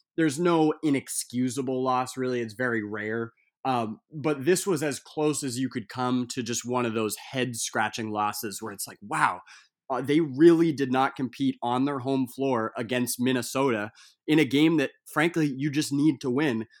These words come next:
if you're gonna, you know, stick in that six, seven, eight range and make the playoffs, which they were well positioned to do.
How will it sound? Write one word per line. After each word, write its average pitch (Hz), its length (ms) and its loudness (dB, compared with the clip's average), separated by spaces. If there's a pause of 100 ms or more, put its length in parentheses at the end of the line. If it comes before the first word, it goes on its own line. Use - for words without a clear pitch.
(180)
if 131 180 0
you're 131 180 2
gonna, 120 440 0
you 131 140 2
know, 113 100 -2
stick 147 400 -2
in 127 120 0
that 120 240 -2
six, - 340 -6
seven, 120 260 0
eight 120 200 0
range 123 340 0
and 107 100 -6
make 113 180 -4
the 107 60 -10
playoffs, 117 520 0 (360)
which 117 200 -4
they 120 120 2
were 120 160 2
well 123 220 2
positioned 120 460 -4
to 110 80 -2
do. 117 380 2